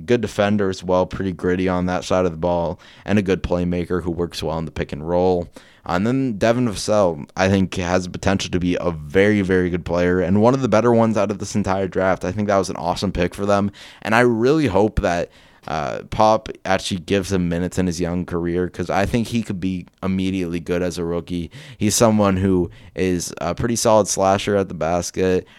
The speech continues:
uh, is a good defender as well. I think one of the best wing defenders in this draft. Uh, I would just, uh, solidified put,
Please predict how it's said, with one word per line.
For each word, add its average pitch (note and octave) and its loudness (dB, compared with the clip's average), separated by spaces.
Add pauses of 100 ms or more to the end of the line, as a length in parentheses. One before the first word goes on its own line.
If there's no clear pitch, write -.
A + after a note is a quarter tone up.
(140)
uh, D2 -6
is E2 -4
a F2+ -2
good G2+ -4
defender F#2 -2
as F2+ -2
well. F2 0 (220)
I E2 -4
think F2 -4
one F#2+ 0
of F#2+ 0
the F#2 0
best F2 -2
wing F2+ -2
defenders F2+ -2
in F2 -4
this E2+ -8
draft. F2 -4 (380)
Uh, C2 -8
I F#2 -2
would F#2 0 (140)
just, - -2
uh, D#2+ -6
solidified - -2
put, F#2+ -2